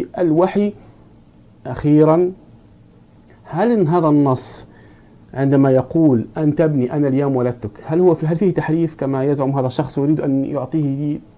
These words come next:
ترجمة جديدة؟ لا، النص العبري يقول: "بني أتا أني هيوم يلدتيخا"، "بني أتا أني هيوم يلدتيخا"، كما هو عندكم الآن في هذا النص العبري.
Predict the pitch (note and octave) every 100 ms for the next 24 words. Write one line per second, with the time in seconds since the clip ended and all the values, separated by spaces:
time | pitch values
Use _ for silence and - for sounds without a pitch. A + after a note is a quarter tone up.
0 | - C3+ C3+ C3 B2+ C#3 D3+ G3 A#3 -
1 | - - - - - - C#3 C3+ E3 -
2 | C#3 C#3 C#3 C3 B2+ B2 C3 A#2 A2 -
3 | - _ B2 A#2+ C3+ D3+ F3+ D#3+ B2+ C3
4 | A2+ - - - D3 D3 F3+ D3 D3 D3+
5 | E3 F3 F#3+ A3 A#3+ A#3+ - - - C3+
6 | C#3+ D#3+ D3 C#3+ C#3 C3 A2 - - B2+
7 | C3 D#3+ F3 D3 C3 - B2 G#2 A#2 -
8 | - - - - C#3 C#3+ D#3 E3+ F3 -
9 | - _ - B2 B2+ C3 D3+ D#3 D#3 D#3+
10 | E3 - - C#3 C#3 C3 B2+ C#3 C3 A2
11 | C#3+ D3 C#3+ C3+ D3+ D3 - B2+ B2+ D3
12 | C#3+ C#3 C3 B2+ C3 B2+ B2 C3 - A#2
13 | B2 A#2+ A2+ G#2